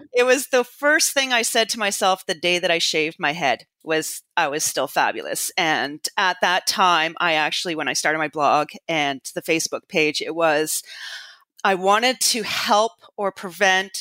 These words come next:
or bring other little girls not to have to go through what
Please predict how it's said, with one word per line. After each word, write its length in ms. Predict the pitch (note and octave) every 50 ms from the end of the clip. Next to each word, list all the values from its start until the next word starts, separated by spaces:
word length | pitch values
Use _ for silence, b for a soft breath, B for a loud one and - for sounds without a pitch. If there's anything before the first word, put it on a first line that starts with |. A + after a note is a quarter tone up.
| - _
or 500 | F#3+ F3 F3 F3 F3 E3 E3 D#3+ D#3 - _ _ _ _ _ _ _ _ _
bring 480 | G3+ G#3 A3 A#3 A#3+ A#3 A3 G#3+ G3 - _ _ _ _ _ _ _ -
other 260 | A3 A#3+ C#4+ D4+ C4+
little 400 | A#3+ G#3+ A3 B3 B3 B3 A#3+ G#3+
girls 580 | - - G#3 G3 F#3+ F3+ E3+ D#3 D#3 - -
not 320 | G3+ G3 G3 G3 G3+ G#3 -
to 60 | G#3
have 260 | F3+ G3 G3 F#3 - -
to 80 | F#3
go 160 | E3 F3 E3
through 280 | F3 - - - F3 E3
what 240 | D3 D#3+ D3+ D3